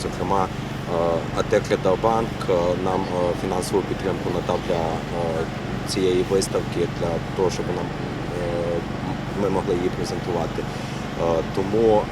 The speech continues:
я думаю, що, е, чим більше таких ініціатив буде, чим більше таких виставок, ми, е, щораз краще будемо дізнаватись про свою країну. І я думаю, після нашої, е, перемоги ми будемо більше подорожувати країною, більше вивчати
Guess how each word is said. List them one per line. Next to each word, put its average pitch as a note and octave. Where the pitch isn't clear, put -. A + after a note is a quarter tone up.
я G#2
думаю, G2+
що, F#2+
е, F2+
чим G2+
більше G#2
таких -
ініціатив G2
буде, F2+
чим F2+
більше G2
таких G2
виставок, F#2
ми, F2+
е, F2+
щораз F2+
краще G2
будемо -
дізнаватись F2
про -
свою F#2+
країну. G#2+
І F2
я F#2
думаю, F#2
після -
нашої, E2+
е, -
перемоги G2
ми F2+
будемо F2+
більше F#2
подорожувати F2
країною, F2+
більше F2+
вивчати F2